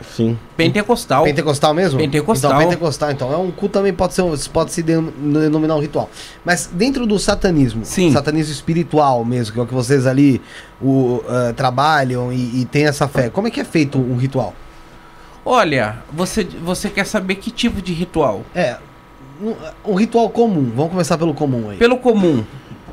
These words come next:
Speaker 2: Como nós somos de uma irmandade espiritual teísta, o nosso culto, a nossa forma de trabalhar,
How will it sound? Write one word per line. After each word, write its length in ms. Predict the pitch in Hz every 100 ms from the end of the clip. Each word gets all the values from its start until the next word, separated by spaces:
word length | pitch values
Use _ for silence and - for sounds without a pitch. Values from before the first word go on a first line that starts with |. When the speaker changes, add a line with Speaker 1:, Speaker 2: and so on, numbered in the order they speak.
| -
Speaker 2:
Como 260 | - 240 262
nós 200 | 220 202
somos 420 | - 165 143 135
de 100 | 135 143
uma 120 | 135
irmandade 580 | 127 123 120 127 120 123
espiritual 800 | - - 147 135 - 123 131 117 -
teísta, 640 | 135 156 135 - - 104 - - - - - - - - -
o 60 | 214
nosso 420 | 147 175 214 -
culto, 500 | - - 180 165 -
a 60 | 135
nossa 280 | 175 185 185
forma 340 | - 156 151
de 140 | 139 135
trabalhar, 760 | 143 120 113 113 139 127 113